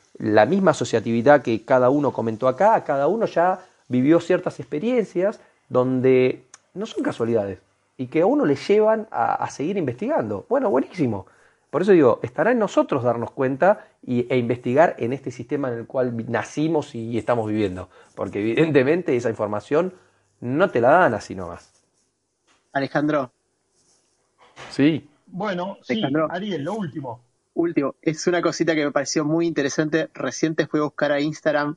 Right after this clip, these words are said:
Speaker 2: y la frase que tenés escrita ahí fue una frase que me la dijeron en Mendoza de la historia que conté. Solamente digo eso.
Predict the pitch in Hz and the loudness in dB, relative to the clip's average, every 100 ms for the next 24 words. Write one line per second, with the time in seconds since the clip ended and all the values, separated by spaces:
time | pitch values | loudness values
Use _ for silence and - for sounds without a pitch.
0 | - 131 120 - 156 151 143 139 - 123 | -6 -4 -4 -2 -2 0 -4 -4 -4 -2
1 | 139 - - - 135 131 123 131 143 _ | -2 -4 -10 -4 -4 -2 0 0 -2 _
2 | _ _ _ _ - 131 143 135 - 139 | _ _ _ _ -6 -2 -2 -2 -2 -4
3 | - 135 123 117 117 - 135 135 131 - | -2 -4 -2 -2 -4 -4 -2 -2 -4 -8
4 | _ - _ _ _ - 123 120 117 123 | _ -20 _ _ _ -12 -6 -4 -2 -2
5 | - 135 123 117 113 127 120 117 117 113 | -2 -2 0 -2 -4 -4 -2 -2 -4 -6
6 | - _ _ _ _ - - 139 131 127 | -12 _ _ _ _ -14 -4 -2 0 0
7 | 123 120 113 - | 0 -2 -4 -10